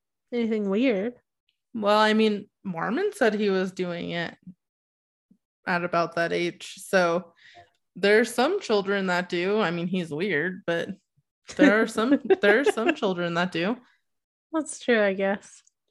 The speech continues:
Speaker 1: So what do you guys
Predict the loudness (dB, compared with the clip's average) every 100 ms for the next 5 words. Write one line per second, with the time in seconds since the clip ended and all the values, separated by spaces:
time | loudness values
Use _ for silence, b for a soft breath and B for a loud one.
0 | _ _ _ b b b b _ _ _
1 | _ _ -18 0 4 8 8 8 6 4
2 | 4 4 2 0 0 0 0 0 -2 -4
3 | -10